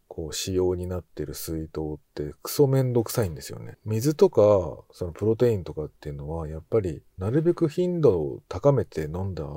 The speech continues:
方がいいと思うので、すぐ飲めるっていうのが多分一番理にかなってると思うんですよね。なので、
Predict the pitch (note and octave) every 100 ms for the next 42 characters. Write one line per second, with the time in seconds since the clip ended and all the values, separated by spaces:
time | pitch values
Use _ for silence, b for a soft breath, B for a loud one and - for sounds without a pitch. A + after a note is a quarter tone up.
0 | - _ - F#2+ D#2+ F#2 G2+ D#2+ D#2 D2
1 | C#2 C2+ F#2 F2+ C#2+ C2 _ _ _ _
2 | - - _ _ - G#3+ D#3+ E2+ F#2 E2+
3 | C#2+ _ - C2 B1+ C2 D#2+ D2 C2 -
4 | - - _ _ F2 - B2+ A#2+ A#2 G#2+
5 | - _ _ _ _ - G2+ G#2 - G2+
6 | G2+ - C#2 - C#2+ D2 B1+ - - C#2
7 | D2 C2+ _ _ - _ - _ - -
8 | _ _ C#3 C#3 F2 D#2 F#2 E2 C#2+